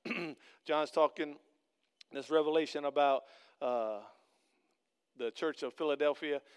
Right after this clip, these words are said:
It says, "I know the things you do, and I have opened a door for you that no one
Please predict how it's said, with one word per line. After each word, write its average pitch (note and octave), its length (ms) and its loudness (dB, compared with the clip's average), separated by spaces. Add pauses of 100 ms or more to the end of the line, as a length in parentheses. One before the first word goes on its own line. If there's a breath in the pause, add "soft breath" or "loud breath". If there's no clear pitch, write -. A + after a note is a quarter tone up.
(160 soft breath)
It C3+ 100 -8
says, D#3 180 4
"I D3 120 4
know F3+ 180 8
the F3 100 2
things F3 300 -4
you D#3+ 80 -4
do, F3 360 2 (300 soft breath)
and D3+ 100 -2
I F3+ 120 6
have E3+ 160 8
opened F#3+ 340 0
a G3 60 0
door F3 280 2
for F3+ 140 -4
you F3+ 280 -2
that C3+ 200 2
no D#3+ 260 4
one F3+ 460 0